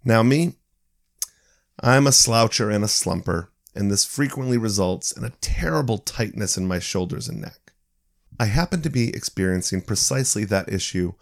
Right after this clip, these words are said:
on the day I went to see Dina Odell Hyatt for an Alexander Technique session and workshop. My normal reaction to this tightness is to force and pull my body in the opposite direction,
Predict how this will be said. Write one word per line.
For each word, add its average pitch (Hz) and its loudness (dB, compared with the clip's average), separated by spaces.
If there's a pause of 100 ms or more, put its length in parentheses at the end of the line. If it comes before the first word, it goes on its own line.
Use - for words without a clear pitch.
(280)
on 101 0
the 92 2
day 104 2
I - -2
went 92 -2
to 113 -6
see - -2
Dina 107 -2
Odell 101 -2
Hyatt 90 -2 (340)
for - 0
an 95 0
Alexander 101 0
Technique 95 -6
session 90 -2
and 92 -4
workshop. 87 -8 (1160)
My 107 2
normal 123 2
reaction 98 0
to 92 -4
this 92 -4
tightness 95 -2
is 110 -6
to - -10
force 117 0
and 104 -6
pull 104 -2
my 95 0
body 90 -2
in 101 -4
the 98 -2
opposite - -6
direction, - -4